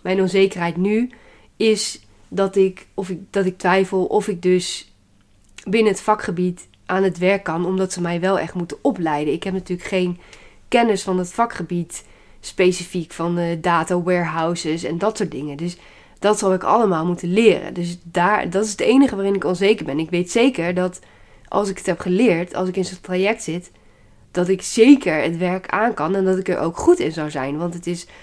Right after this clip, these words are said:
bijvoorbeeld agile coach of agile consultant.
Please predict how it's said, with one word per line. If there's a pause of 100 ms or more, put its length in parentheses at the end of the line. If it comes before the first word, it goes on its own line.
(120)
bijvoorbeeld
agile
coach (880)
of
agile
consultant.